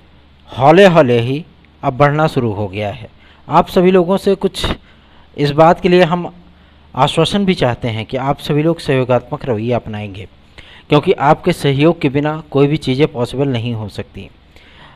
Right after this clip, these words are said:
चाहे वो आपके बीएड को पीआरटी में लाने का हो, चाहे वो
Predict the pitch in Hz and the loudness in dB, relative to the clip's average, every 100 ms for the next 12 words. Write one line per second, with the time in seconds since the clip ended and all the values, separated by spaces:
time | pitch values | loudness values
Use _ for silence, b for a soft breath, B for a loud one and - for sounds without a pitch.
0 | b 165 180 185 208 208 196 - _ _ | b 4 6 6 8 8 6 -2 _ _
1 | - 139 - 139 127 147 143 165 165 147 | -4 -2 0 0 2 2 2 -2 -4 -2
2 | 135 120 143 147 143 147 147 147 139 170 | -2 0 -2 0 0 0 -2 -4 -4 -8
3 | - _ _ - 135 147 151 151 160 | -12 _ _ -2 2 2 2 2 0